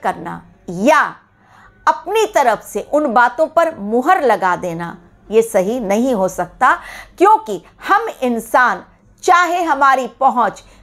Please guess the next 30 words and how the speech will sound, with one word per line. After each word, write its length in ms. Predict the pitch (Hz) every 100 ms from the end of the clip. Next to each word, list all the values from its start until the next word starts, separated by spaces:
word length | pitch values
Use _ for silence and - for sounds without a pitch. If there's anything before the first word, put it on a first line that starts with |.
| -
जितनी 480 | 185 262 339 370 427
भी 160 | 381
ऊपर 400 | 392 294 285 269 247 -
तक 180 | 277 - _
पहुंच 400 | 202 180 175 -
जाए, 220 | 185 175 - _ _ _ -
कल्कि 340 | 196 - 311
अवतार 440 | - 233 - 196 190
से 200 | - 190
तो 220 | - 185 -
आगे 300 | 196 196 247
हम 180 | 247 240 - 175
निकल 340 | 180 175 185
ही 200 | 170 233
नहीं 260 | 269 262 254
सकते। 500 | - 233 - - 269 - - - -
तो 60 | 285
नंबर 520 | 254 254 302 330 403 349 240
गेम 340 | 277 349 311
में 220 | 233 185 - - _ -
कल्कि 360 | 302 311 349
अवतार 600 | 392 285 262 254 285 294 262
भी 280 | 247 294 - _ -
उलझा 520 | 269 214 226 311 392
देंगे 480 | 262 233 202 196 220 240 _ _ _ _
इस 280 | 381 466 - _ _ -
धरती 540 | 202 233 254 - 359 -
के 260 | 233 220 269 - _ 190
मनुष्यों 600 | 240 294 339 - 349 262
को। 260 | - -